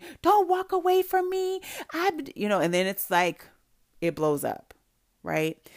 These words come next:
So if both parties agree when things are, you guys are in your happy place and things are wonderful and things are great, and you agree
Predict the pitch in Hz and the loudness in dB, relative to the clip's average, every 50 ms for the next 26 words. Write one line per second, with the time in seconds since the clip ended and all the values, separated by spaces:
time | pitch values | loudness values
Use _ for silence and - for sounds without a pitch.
0 | - - - - - 196 190 185 - - - 196 202 196 - - - _ _ _ | -20 -20 -8 -2 2 2 4 2 2 2 4 4 4 2 0 -8 -12 _ _ _
1 | _ 175 160 160 196 208 226 254 294 277 - - - - 320 330 320 262 220 185 | _ -14 -8 -4 -2 0 0 0 0 -2 -10 -4 2 6 6 6 6 6 2 0
2 | 180 185 - - - 180 156 185 208 247 240 180 160 170 196 - - - 170 185 | 0 -2 -4 -4 -8 -8 -6 -4 -2 0 0 0 0 -4 -6 -8 -10 -10 -8 -4
3 | 185 185 185 185 185 - _ - 214 220 247 254 - 254 240 233 214 185 214 214 | -4 -4 -4 -6 -10 -10 _ -4 -2 -2 0 0 0 0 0 0 0 -2 0 2
4 | 233 208 202 202 214 202 202 202 202 196 208 202 220 240 - - 185 - - 170 | 2 2 2 2 -2 -4 -4 -4 -2 -4 -2 -2 -2 -4 -4 -6 -10 -4 -2 -2
5 | 151 160 - - 175 180 - 196 220 226 240 233 208 214 233 226 208 - - 165 | -2 -2 -2 -4 -8 -6 -6 -6 -6 -4 -4 -4 -4 -4 -4 -4 -4 -6 -4 -4
6 | 160 165 175 190 190 202 214 214 214 196 220 233 208 165 143 - - - - - | -4 -4 -4 -4 -6 -2 -2 -2 -2 0 0 0 0 0 -2 -6 -10 -20 -18 -18
7 | 311 202 _ - 185 185 196 185 208 262 285 302 254 - 262 330 330 247 208 202 | -18 -10 _ -2 0 0 0 0 0 0 0 0 -2 -2 -2 0 0 0 -2 -4
8 | 220 | -8